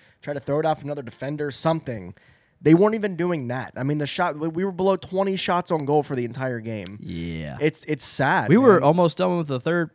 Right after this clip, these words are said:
Speaker 2: or second period. We only had nine shots.
Speaker 1: Yeah, they ended up with
Speaker 2: <laughs>
Speaker 1: eleven
Speaker 2: That's
Speaker 1: shots in two periods.
Speaker 2: Oh, my goodness.
Speaker 1: It, it's hard to watch sometimes, and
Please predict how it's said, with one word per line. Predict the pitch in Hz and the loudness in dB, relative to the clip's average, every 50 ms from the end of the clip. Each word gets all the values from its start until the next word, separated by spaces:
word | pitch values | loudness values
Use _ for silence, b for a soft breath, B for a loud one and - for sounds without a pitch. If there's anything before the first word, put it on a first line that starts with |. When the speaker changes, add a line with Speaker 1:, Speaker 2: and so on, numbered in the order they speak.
| _ _ 127 | _ _ -2
Speaker 2:
or | 127 131 | -2 0
second | - - 170 165 143 139 - | 0 -2 -2 -2 -2 -6 -2
period. | - 160 175 202 226 196 143 | 0 0 2 2 2 0 0
We | 120 127 | 0 0
only | 131 131 135 | 0 0 -2
had | 123 | -2
nine | 117 123 127 127 117 | 0 0 -2 -2 -2
shots. | 110 139 151 151 143 - - - - - - - | -2 -2 -2 -2 -4 -6 -8 -14 -16 -16 -16 -2
Speaker 1:
Yeah, | - 143 165 180 151 113 - - - | 2 4 6 6 6 4 0 -4 -2
they | 143 151 165 | 0 2 2
ended | 170 170 165 | 2 2 0
up | 165 160 | 0 0
with | 202 165 | 2 0
Speaker 2:
<laughs> | 147 | 2
Speaker 1:
eleven | 139 143 156 165 165 | 2 2 4 4 2
Speaker 2:
That's | 165 - | 0 0
Speaker 1:
shots | - 170 151 151 - - | 2 2 2 2 0 -4
in | 135 120 | -10 -6
two | 139 139 143 | -4 -4 -4
periods. | 139 - 131 123 120 120 135 | -4 -4 -4 -4 -2 0 -2
Speaker 2:
Oh, | 143 | 0
my | 131 120 110 | 0 -2 -4
goodness. | 98 107 113 120 113 110 104 - - 143 135 | -2 0 0 0 0 -2 -4 -4 -4 2 2
Speaker 1:
It, | 151 160 - | 2 4 4
it's | 151 151 - - | 0 0 0 4
hard | 147 160 160 175 165 | 6 6 6 6 4
to | 165 | 2
watch | 135 131 131 147 156 143 - - - - - | 2 2 0 2 0 0 0 -4 -6 -6 -8
sometimes, | - - 139 127 127 120 131 127 127 120 120 123 123 113 113 | -4 -4 -4 -4 -2 -4 -4 -4 -2 -4 -4 -6 -6 -8 -8
and | - 127 135 131 131 135 | -4 -4 -2 -2 -4 -6